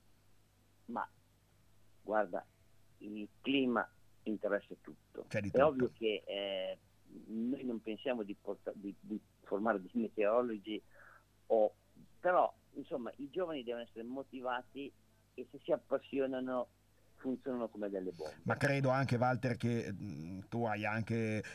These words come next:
Speaker 2: in, eh, famiglia, no? Anche persone, eh, di queste nuove generazioni abbiano molta più sensibilità di noi, forse delle generazioni
Speaker 1: Ma sì.
Speaker 2: precedenti,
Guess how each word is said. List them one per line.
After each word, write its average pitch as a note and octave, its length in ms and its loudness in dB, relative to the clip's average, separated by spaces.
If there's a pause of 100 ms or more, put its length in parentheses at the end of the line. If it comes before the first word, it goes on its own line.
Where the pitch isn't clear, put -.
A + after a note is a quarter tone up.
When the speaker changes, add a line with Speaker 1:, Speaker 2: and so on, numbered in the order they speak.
(120)
Speaker 2:
in, A2 200 4
eh, G2+ 240 2
famiglia, G#2+ 560 2
no? A2 160 2
Anche G#2+ 300 0
persone, A2+ 540 0 (220)
eh, G2+ 200 -2
di G#2+ 100 2
queste G#2+ 460 0
nuove A2+ 300 4
generazioni A#2 600 2
abbiano A2+ 300 4
molta B2+ 340 4
più A#2+ 140 4
sensibilità A2+ 960 4 (320)
di A2 160 4
noi, G2 360 2 (380)
forse G2 640 0
delle F#2+ 240 -2
generazioni A2 520 4
Speaker 1:
Ma A3 40 10
sì. F#3 60 8
Speaker 2:
precedenti, F#2+ 720 2